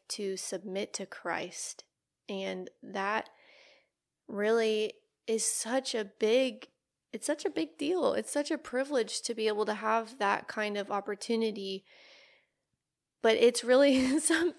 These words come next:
sometimes it's really hard in the moment to be able to step back and see it in that light, especially when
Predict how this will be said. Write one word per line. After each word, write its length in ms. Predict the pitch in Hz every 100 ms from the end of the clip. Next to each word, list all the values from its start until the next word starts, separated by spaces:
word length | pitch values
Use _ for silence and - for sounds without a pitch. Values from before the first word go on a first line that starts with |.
| -
sometimes 480 | - 247 330 339 330
it's 160 | 330 330
really 240 | 320 339
hard 340 | 262 302 320
in 120 | 233 208
the 100 | 202
moment 420 | 208 208 202 -
to 240 | 214 220 220 - - - _ _ -
be 80 | 220
able 160 | 208
to 100 | 208
step 300 | 202 - 214
back 240 | 202 202 208
and 160 | 196
see 240 | - 220 214
it 140 | 214
in 200 | - 208
that 220 | 202 -
light, 240 | 202 202 196
especially 640 | 208 - 226 226 220 208
when 420 | 196 196 196 190